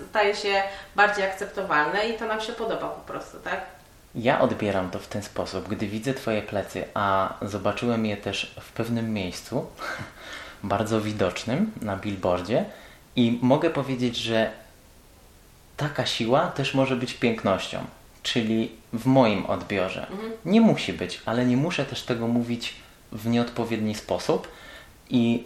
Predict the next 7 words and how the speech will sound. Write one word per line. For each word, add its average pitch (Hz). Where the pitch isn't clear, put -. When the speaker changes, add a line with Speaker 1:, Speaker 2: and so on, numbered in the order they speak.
Speaker 2:
wracając 120
do 120
filmiku, 120
gdy 107
ktoś -
komentuje 113
to 101